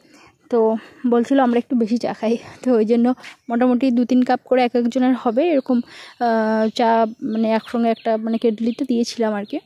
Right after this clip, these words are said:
তো ওদের খাওয়া হয়ে গেছে, আর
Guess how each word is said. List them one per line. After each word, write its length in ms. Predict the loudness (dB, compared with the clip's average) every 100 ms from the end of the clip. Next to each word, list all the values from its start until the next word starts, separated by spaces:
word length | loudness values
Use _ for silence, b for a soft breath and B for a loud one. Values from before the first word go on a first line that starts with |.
| _ B B -8
তো 60 | -2
ওদের 200 | 0 -2
খাওয়া 280 | -2 -4 -4
হয়ে 240 | -2 -2 -4
গেছে, 220 | -4 -6 -8 b _ _ -12
আর 540 | -8 -6 -4 -2 -2